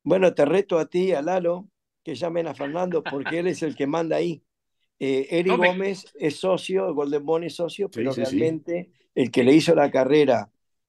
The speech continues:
Speaker 1: y el que se merece todos los derechos de tomar una decisión es a Fernando Beltrán. Y te garantizo de que puede ser una pelea especialmente con todos ustedes,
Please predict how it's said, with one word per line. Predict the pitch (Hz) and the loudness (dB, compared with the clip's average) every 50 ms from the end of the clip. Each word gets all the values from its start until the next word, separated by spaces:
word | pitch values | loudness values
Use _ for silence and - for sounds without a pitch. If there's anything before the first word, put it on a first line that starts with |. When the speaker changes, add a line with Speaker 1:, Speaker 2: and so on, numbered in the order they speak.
| _ _ | _ _
Speaker 1:
y | - 120 | 0 0
el | 120 120 | 0 2
que | - 123 | 0 -4
se | 117 - 123 | -2 0 0
merece | 117 127 131 139 160 151 - 156 - | 2 2 4 4 4 2 2 0 -4
todos | - - 143 147 147 143 | 0 2 2 2 4 2
los | 143 139 127 110 | 2 0 0 -2
derechos | 127 127 143 143 - - 139 120 | -4 -4 -4 -6 -4 -6 -6 -8
de | 117 | -6
tomar | - - 120 123 135 | -6 -6 -2 0 0
una | 139 147 143 | 0 2 0
decisión | 139 127 113 127 123 - - 156 156 170 185 185 185 - _ _ _ _ - | -2 -2 -4 -8 -12 -8 -2 0 0 0 0 -2 -8 -14 _ _ _ _ -10
es | 147 123 143 | -8 -6 -6
a | 139 | -6
Fernando | - 131 127 135 147 151 156 151 147 127 | -6 -4 -2 0 0 0 2 0 0 0
Beltrán. | 127 120 117 - 156 175 160 - - - _ _ _ _ _ _ _ _ _ | -2 -4 -6 -4 -4 -4 -4 -4 -8 -14 _ _ _ _ _ _ _ _ _
Y | - 131 | -6 -4
te | 123 - 139 131 | 0 2 4 4
garantizo | 135 131 135 135 139 139 - 170 180 160 - - 190 196 202 233 - _ _ _ _ _ _ _ _ _ | 6 4 4 4 2 2 2 0 -2 -2 0 0 0 0 0 -4 -8 _ _ _ _ _ _ _ _ _
de | _ 127 117 131 113 | _ -6 -6 -6 -4
que | - 131 127 123 123 - _ - _ _ _ _ - 113 | -2 -4 -4 -4 -4 -8 _ -20 _ _ _ _ -16 -12
puede | - - 165 170 151 | -4 0 0 0 2
ser | - 175 170 | 2 0 0
una | 165 156 147 143 | 2 2 0 0
pelea | - 139 135 143 160 160 156 156 - _ _ _ _ _ _ _ _ _ _ _ _ _ | -2 -2 -2 0 0 0 0 -2 -6 _ _ _ _ _ _ _ _ _ _ _ _ _
especialmente | _ - - - 127 120 - 143 131 131 151 165 170 170 - 180 - - | _ -14 -8 -8 -8 -6 -4 -4 -4 -2 0 -2 -2 -2 -6 -8 -6 -4
con | - 131 120 110 | -4 -6 -6 -2
todos | - 165 175 156 - - | 0 0 0 0 -2 -6
ustedes, | 120 - - 160 151 143 135 135 123 - | -12 -6 -2 0 0 2 0 -2 -4 -8